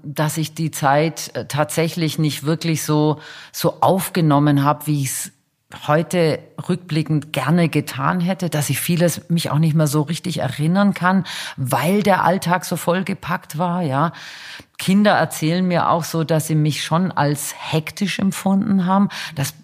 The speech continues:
dass sie funktionieren mussten, dass bei uns alles so durchgetaktet war und so, ja. Und das finde ich manchmal schon schade und denk mir, ob das nicht auch anders gegangen wäre. Und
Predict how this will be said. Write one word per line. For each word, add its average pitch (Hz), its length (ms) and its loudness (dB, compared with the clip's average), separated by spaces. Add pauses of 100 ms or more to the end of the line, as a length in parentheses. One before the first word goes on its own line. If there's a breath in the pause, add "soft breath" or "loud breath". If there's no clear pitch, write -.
(120)
dass 151 200 0
sie 170 80 -2
funktionieren 170 840 4
mussten, 196 600 4 (320 loud breath)
dass 147 160 0
bei - 160 2
uns 160 240 0
alles 151 260 -2
so 170 160 2
durchgetaktet 180 1160 -4
war 175 360 2
und 175 200 2
so, 185 260 -2
ja. 156 300 2 (600 loud breath)
Und 160 400 4
das 170 140 0
finde 190 240 0
ich 147 80 -4
manchmal 170 480 2
schon 170 240 0
schade - 480 0
und 160 160 0
denk 165 220 2
mir, 160 440 2
ob 160 220 -2
das 165 180 -2
nicht 160 220 0
auch 160 140 2
anders 180 400 -2
gegangen 139 440 0
wäre. 127 300 -2
Und 147 320 -2